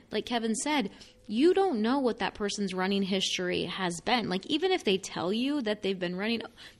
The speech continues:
around the same amount of time as you, like, you don't know what that looks like. You don't know what their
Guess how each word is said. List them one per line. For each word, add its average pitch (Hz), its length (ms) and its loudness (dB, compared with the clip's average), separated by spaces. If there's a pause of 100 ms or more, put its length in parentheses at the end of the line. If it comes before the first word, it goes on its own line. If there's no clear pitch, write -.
around 175 500 2
the 196 60 2
same 202 300 0
amount 190 280 0
of 180 120 -6
time - 400 -4
as 233 100 -2
you, 277 160 0
like, 240 260 -2
you 262 60 0
don't 359 160 0
know 208 80 2
what 175 160 0
that - 180 -4
looks - 280 -8
like. 226 240 0
You 233 80 4
don't 269 160 0
know 247 80 2
what 220 160 0
their 190 260 2